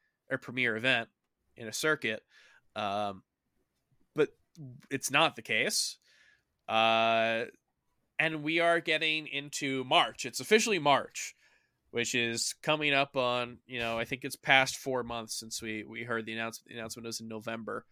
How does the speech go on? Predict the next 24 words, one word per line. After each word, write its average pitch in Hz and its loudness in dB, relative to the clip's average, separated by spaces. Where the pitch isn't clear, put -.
late 107 -4
November. 107 -6
Um, 104 2
and 127 0
I 123 4
don't 104 -6
know. - -16
People 190 2
might 123 0
know, 107 -10
but 127 2
I 170 10
don't 165 2
know 117 -6
as 127 2
someone 135 2
who 123 -2
has 135 -2
a 147 0
little 151 2
connection 127 -4
to 117 -14
the 120 -16
scene. 117 -6